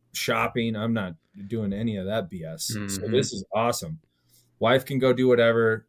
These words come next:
Speaker 1: wrestle with people in Target or whatever happens. I wouldn't know. And, uh, that's gonna be a really good game too.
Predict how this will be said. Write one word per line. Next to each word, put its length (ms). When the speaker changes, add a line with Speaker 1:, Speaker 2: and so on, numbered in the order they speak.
Speaker 1:
wrestle 340
with 160
people 280
in 100
Target 440
or 140
whatever 340
happens. 480
I 120
wouldn't 240
know. 320
And, 420
uh, 300
that's 180
gonna 160
be 140
a 80
really 220
good 160
game 240
too. 240